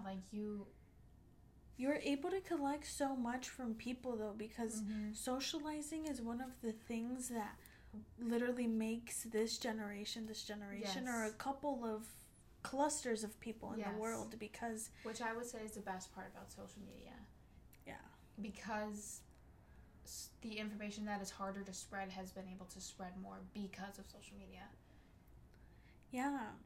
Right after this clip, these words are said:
Speaker 2: and how everybody's willing to, like, listen at least a little bit.
Speaker 1: Mm-hmm.
Speaker 2: But if everybody did that every day and every day with, like, their lifestyle, their spouse, their
Speaker 1: Yeah.
Speaker 2: kids and everything, like,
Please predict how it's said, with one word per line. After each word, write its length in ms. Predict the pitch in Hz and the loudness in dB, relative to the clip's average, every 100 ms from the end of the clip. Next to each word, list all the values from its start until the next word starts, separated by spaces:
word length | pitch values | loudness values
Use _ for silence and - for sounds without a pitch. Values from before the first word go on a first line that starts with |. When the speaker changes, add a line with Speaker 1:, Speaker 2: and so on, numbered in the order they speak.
| - | -2
Speaker 2:
and 120 | 233 | 0
how 180 | 233 233 | 2 2
everybody's 560 | 247 269 262 247 233 | 4 4 4 2 2
willing 300 | 226 240 233 | 2 2 2
to, 140 | 226 226 | 0 0
like, 260 | 220 208 - - | 0 0 -4 -2
listen 500 | 233 226 240 - 214 | 4 6 4 2 -2
at 200 | 196 202 | -2 -2
least 240 | 214 214 | 0 4
a 40 | 233 | 4
little 240 | 196 208 | 6 6
bit. 180 | 214 202 | 6 6
Speaker 1:
Mm-hmm. 80 | 208 - - - | 2 -2 -4 2
Speaker 2:
But 100 | 262 | 4
if 160 | 254 | 6
everybody 460 | 254 247 285 285 277 | 4 4 6 6 6
did 320 | 220 220 220 | 4 2 2
that 220 | 233 220 - | 0 -2 -2
every 360 | - 220 240 233 | 0 0 2 2
day 520 | 226 - 202 208 233 | 0 -4 -2 2 2
and 180 | 233 208 - | 0 -2 -2
every 400 | 202 208 220 220 214 | -2 0 0 -2 -2
day 300 | 208 202 208 | -4 0 -2
with, 180 | 208 196 | -2 -6
like, 180 | 202 196 | -6 -6
their 140 | 202 202 | -4 -2
lifestyle, 560 | 208 202 - 202 196 | -2 -2 -2 -2 -2
their 140 | 196 202 | -4 -4
spouse, 720 | - - - 180 208 220 - | -4 -4 -4 -4 -4 -4 -6
their 400 | - - 58 - - - | -8 -12 -12 -14 -16 -6
Speaker 1:
Yeah. 200 | 196 226 | -2 0
Speaker 2:
kids 460 | 214 202 233 190 - | 0 0 -2 -2 -4
and 100 | 208 | -2
everything, 520 | 208 233 240 269 277 | 0 0 0 -2 0
like, 280 | 262 226 - | 0 0 -4